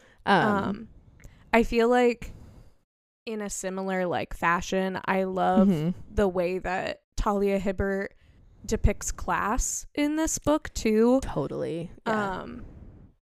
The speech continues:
Speaker 2: Chloe comes from a, like, pretty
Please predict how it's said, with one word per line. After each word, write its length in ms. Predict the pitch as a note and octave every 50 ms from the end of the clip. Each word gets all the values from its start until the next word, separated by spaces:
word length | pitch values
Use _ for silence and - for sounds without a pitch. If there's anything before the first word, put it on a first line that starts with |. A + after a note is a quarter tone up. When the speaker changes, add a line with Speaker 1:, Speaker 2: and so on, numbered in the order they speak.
| _ _ _ _ - A3+
Speaker 2:
Chloe 560 | - - A#3 G#3+ G3+ G3+ G3 G#3 G#3 G#3 G3
comes 460 | - - - F#3+ G3+ G3 G3 F#3+ -
from 520 | - - - F#3+ F#3+ F#3 F#3 F#3 F3+ - - -
a, 140 | - F#3 F#3
like, 300 | F#3 G3 F#3+ F#3 - -
pretty 760 | - - - F#3+ F#3+ F#3+ F#3+ F#3 F#3 F#3+ F#3+ F#3+ F#3+ -